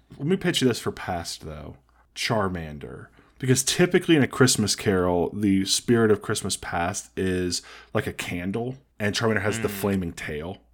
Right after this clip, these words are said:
Speaker 2: That
Speaker 1: Or
Speaker 2: makes
Speaker 1: we could do,
Speaker 2: sense.
Speaker 1: like, Charmeleon or Charizard or whatever. I don't think Charizard, I think Charizard's t-, way too big.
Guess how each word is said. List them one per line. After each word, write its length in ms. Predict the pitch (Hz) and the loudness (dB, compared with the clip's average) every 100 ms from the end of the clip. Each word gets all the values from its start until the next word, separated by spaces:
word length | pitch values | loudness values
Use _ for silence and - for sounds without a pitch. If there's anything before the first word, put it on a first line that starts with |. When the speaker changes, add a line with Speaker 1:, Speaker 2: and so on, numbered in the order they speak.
| _ | _
Speaker 2:
That 160 | 123 127 | 6 8
Speaker 1:
Or 40 | |
Speaker 2:
makes 120 | 127 120 | 8 6
Speaker 1:
we 100 | 110 | 2
could 220 | 95 92 | -2 2
do, 100 | 101 | 4
Speaker 2:
sense. 100 | 98 | 4
Speaker 1:
like, 160 | 90 | 2
Charmeleon 640 | - 92 80 78 80 80 78 | -2 -4 -4 -4 -6 -6 -8
or 100 | 71 | -8
Charizard 580 | - 69 76 - - - | -8 -8 -8 -8 -8 -10
or 100 | - | -10
whatever. 320 | - - - | -10 -10 -2
I 40 | |
don't 100 | 143 | 0
think 140 | 143 - | 2 0
Charizard, 220 | 101 87 | -4 -6
I 40 | |
think 140 | 104 92 | -4 -2
Charizard's 440 | 123 101 87 - | -2 -2 -4 -8
t-, 120 | - | -10
way 200 | 85 82 | -8 -8
too 180 | 80 78 | -8 -12
big. 360 | 71 76 76 | -12 -12 -14